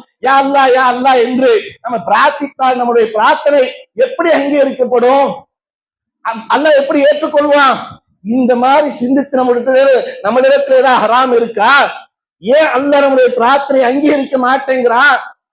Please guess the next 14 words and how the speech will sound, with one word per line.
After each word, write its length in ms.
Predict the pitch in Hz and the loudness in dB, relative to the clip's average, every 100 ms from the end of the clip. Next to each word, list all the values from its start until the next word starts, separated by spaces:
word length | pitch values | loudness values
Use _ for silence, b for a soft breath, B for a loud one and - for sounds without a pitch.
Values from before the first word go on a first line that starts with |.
| _ _ _ _ _ | _ _ _ _ _
நமக்கு 260 | 254 269 | -6 -4
ஏன் 260 | 262 294 294 | 0 0 2
தொடர்ச்சியான 640 | 262 269 294 294 285 285 294 | 0 0 -2 0 2 2 0
சோதனையாக 600 | - 269 294 285 277 262 | 0 0 2 0 0 0
இருக்கு? 640 | 247 247 247 285 285 220 - - _ _ _ _ _ _ _ _ - | -2 -4 0 2 2 0 -6 -18 _ _ _ _ _ _ _ _ -8
நம்ம 220 | 247 277 | -4 0
ஏன் 220 | 302 294 | 2 0
இந்த 240 | 269 277 | 0 0
அளவுக்கு 640 | 277 285 285 294 277 240 233 | 2 2 0 0 0 0 -2
நம்ம 180 | 247 254 | -4 0
நிலையில 380 | 254 285 294 262 | 2 2 2 0
இருக்கிறோம் 580 | 269 262 285 285 285 269 - | -2 -2 0 2 2 -2 -4
என்பதை 320 | 254 262 247 | -2 0 0
நம்ம 360 | 247 240 220 | 0 2 2